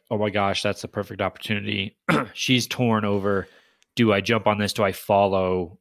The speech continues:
Mraize's directions or, or do I not?" But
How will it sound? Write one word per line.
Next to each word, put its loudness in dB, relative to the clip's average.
Mraize's -6
directions -4
or, 0
or -6
do -4
I -2
not?" -4
But 0